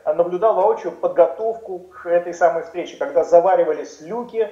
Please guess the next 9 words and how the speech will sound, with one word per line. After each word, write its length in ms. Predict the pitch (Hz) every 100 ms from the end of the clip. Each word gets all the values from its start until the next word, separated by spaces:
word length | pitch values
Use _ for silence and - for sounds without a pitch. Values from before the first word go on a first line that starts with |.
| - - -
э, 280 | - 139 139
когда, 680 | 139 156 156 175 165 143 131 - - 139 139 135
м, 220 | 127 127 131
очищались, 680 | 131 170 180 143 127 - -
э, 340 | 139 131 127 123 - - -
э, 40 | -
от 480 | 131 127 156 156 - 147 143 139
разных, 580 | 151 143 139 131
э, 40 | -